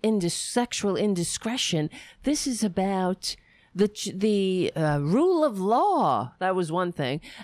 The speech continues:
And what will we say to our children when they say, "Mommy, why is Clinton being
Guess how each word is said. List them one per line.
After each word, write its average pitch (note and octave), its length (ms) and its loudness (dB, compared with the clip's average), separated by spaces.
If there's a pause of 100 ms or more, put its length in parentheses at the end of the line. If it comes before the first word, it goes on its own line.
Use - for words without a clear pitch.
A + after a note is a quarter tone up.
And F#3+ 280 -2 (180)
what F4 280 0
will B3 200 -2
we A3+ 140 -6
say D4+ 580 -2 (160)
to B3+ 180 0
our B3+ 160 0
children F#3 1080 -2 (400)
when C4+ 140 0
they B3+ 120 2
say, A#3 240 -2 (140)
"Mommy, F#4+ 680 0 (160)
why A#4 640 0
is E4 240 -4 (220)
Clinton F#4 600 -2
being F4 640 0